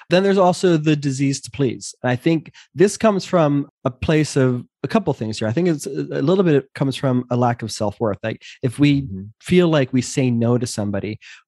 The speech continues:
Speaker 1: they're not gonna like me, or
Speaker 2: Right.
Speaker 1: they're not gonna invite me out in the future. And I, I feel like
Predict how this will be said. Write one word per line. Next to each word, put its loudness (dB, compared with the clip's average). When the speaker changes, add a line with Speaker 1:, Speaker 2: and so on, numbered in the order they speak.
Speaker 1:
they're 2
not 0
gonna -2
like -4
me, -16
or 0
Speaker 2:
Right. 2
Speaker 1:
they're 2
not 2
gonna -2
invite 0
me -2
out 0
in -2
the -4
future. -6
And -2
I, 0
I -2
feel 0
like 0